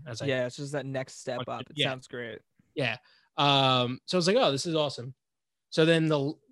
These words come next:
Speaker 1: the last gift was the Rodecaster, and I'm opening it, and I'm not really paying attention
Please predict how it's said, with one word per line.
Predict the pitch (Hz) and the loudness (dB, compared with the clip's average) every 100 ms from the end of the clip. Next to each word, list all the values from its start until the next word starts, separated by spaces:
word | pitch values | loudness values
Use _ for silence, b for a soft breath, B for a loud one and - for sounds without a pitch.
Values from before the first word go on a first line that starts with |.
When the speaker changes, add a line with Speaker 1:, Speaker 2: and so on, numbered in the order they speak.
| 226 _ _ _ - | _ _ _ _ -6
Speaker 1:
the | 156 | -2
last | 147 165 196 196 - | 2 4 4 4 0
gift | 160 143 131 - - - _ _ _ _ _ _ _ _ | 0 0 0 -6 -20 -20 _ _ _ _ _ _ _ _
was | 147 147 143 131 117 | 0 4 6 4 0
the | 135 | 0
Rodecaster, | 131 208 - 135 117 - 123 | 4 4 4 -2 -6 -4 -2
and | 131 | 0
I'm | 165 | 2
opening | 202 294 202 160 | 4 4 2 2
it, | 139 | 2
and | 151 | 0
I'm | 170 | 0
not | 240 | 0
really | 247 220 | 2 2
paying | - 202 | 2 -2
attention | 151 - 160 160 226 240 | -2 -2 -4 -2 -4 -4